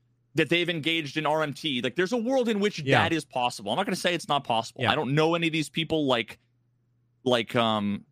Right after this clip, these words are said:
Speaker 1: th-, they're my fucking, you know, brother or
Speaker 2: Yeah.
Speaker 1: something. Um, I, uh, I don't even know that it was a Tarot Tech is the other guy's
Speaker 2: Tarot Tech,
Speaker 1: name. I,
Speaker 2: yeah.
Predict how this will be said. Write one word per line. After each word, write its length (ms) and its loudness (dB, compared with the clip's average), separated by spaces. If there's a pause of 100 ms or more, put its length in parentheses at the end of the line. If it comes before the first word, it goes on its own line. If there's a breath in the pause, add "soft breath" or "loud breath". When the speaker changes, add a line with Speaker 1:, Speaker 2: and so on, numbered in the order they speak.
(600)
Speaker 1:
th-, 160 0
they're 160 4
my 120 2
fucking, 680 -2
you 120 -4
know, 240 -2 (340)
brother 460 2
or 80 0
Speaker 2:
Yeah. 40 0
Speaker 1:
something. 540 -2 (520)
Um, 520 0 (1300)
I, 320 2 (160)
uh, 240 2 (480)
I 120 2
don't 120 0
even 120 0
know 120 2
that 60 -2
it 40 0
was 160 -2
a 60 -18
Tarot 380 0 (120)
Tech 260 -2
is 120 -4
the 80 -4
other 120 2
guy's 200 4
Speaker 2:
Tarot 80 2
Tech, 0 -
Speaker 1:
name. 100 2
I, 100 2
Speaker 2:
yeah. 220 0